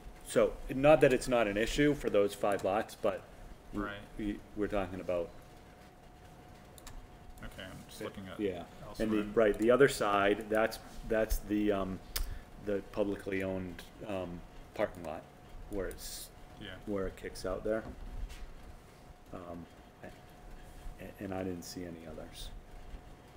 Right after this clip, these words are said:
Speaker 2: Okay, but if we split the,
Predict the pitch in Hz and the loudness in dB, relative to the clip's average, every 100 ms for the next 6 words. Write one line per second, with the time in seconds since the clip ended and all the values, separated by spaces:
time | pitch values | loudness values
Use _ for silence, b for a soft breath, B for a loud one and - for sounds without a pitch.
0 | - - - - - - - 113 101 - | -20 -20 -20 -20 -20 -20 -14 -10 -10 -12
1 | - - 113 - - - - - - 143 | -12 -6 -6 -6 -12 -18 -20 -20 -10 -10
2 | - 156 156 - 123 127 127 - | -6 -8 -6 -6 -4 -4 -6 -12